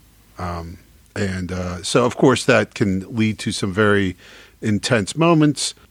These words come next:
It's, but it's not all, you know, it's not like every moment is, is as intense. Like, when I saw, again, the, the trailer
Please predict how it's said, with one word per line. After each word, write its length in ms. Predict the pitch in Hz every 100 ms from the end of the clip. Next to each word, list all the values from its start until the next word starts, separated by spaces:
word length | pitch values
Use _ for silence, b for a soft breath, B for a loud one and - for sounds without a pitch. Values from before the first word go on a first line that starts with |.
| _ _
It's, 420 | 131 113 - - -
but 160 | - 135
it's 160 | 131 -
not 180 | 143
all, 280 | - 127 95
you 140 | 104 107
know, 40 |
it's 400 | 101 104 117 -
not 160 | 135 113
like 180 | 110 117
every 260 | 113 110
moment 380 | 104 107 104 95
is, 380 | 95 92 85 - B B B -
is 220 | 113 98
as 280 | 123 117 104
intense. 380 | 98 107 95
Like, 120 | 143 139
when 100 | 156
I 80 |
saw, 320 | 120 - 147 139 113
again, 360 | 113 123 107
the, 60 | 95
the 180 | 92 101
trailer 580 | - 127 120 98 95